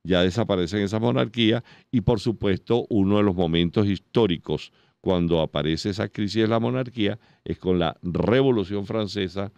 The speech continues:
y, por supuesto, la, el descabezamiento gracias al método más común de desprender la cabeza del resto de la, del tronco y las extremidades,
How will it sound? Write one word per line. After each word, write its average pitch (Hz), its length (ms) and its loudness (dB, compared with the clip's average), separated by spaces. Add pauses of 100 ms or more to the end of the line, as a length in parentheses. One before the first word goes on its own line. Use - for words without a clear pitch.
(320)
y, 92 100 -2
por 87 200 0
supuesto, 82 760 -2 (480)
la, 85 640 2
el 90 260 -2
descabezamiento 87 1160 -4
gracias 90 420 -6
al 90 200 -4
método 90 540 -2
más 92 360 -4
común 104 640 -2 (280)
de 98 160 -2
desprender 87 720 -2
la 104 140 -4
cabeza 85 460 -2
del 87 220 -4
resto 87 420 -8
de 87 120 -4
la, 80 420 -8 (400)
del 92 400 -2
tronco 104 460 2
y 104 40 2
las 95 140 0
extremidades, 87 880 -6